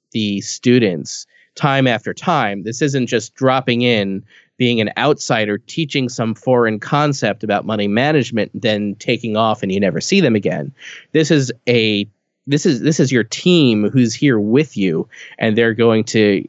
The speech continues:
watch you as you progress through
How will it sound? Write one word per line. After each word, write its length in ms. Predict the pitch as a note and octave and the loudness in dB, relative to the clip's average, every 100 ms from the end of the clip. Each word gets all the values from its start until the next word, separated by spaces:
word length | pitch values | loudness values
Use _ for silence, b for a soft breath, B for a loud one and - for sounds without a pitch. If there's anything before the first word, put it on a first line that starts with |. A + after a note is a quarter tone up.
| - | -6
watch 580 | A2 A#2+ B2+ D3 C3 | -2 0 2 0 -4
you 240 | A#2+ G2 G2 | -6 -4 -4
as 400 | G#2+ G#2+ G2+ - | -4 -4 -4 -6
you 360 | G#2 G2+ G2 G#2 B B B _ _ | -6 -4 -4 -6 B B B _ _
progress 880 | - - C#3+ B2 B2+ C3 A2 - - | -8 0 2 2 2 2 -2 -4 -12
through 720 | - A#2 A#2 A#2 A2 G#2+ G#2+ | -12 -2 2 4 4 4 0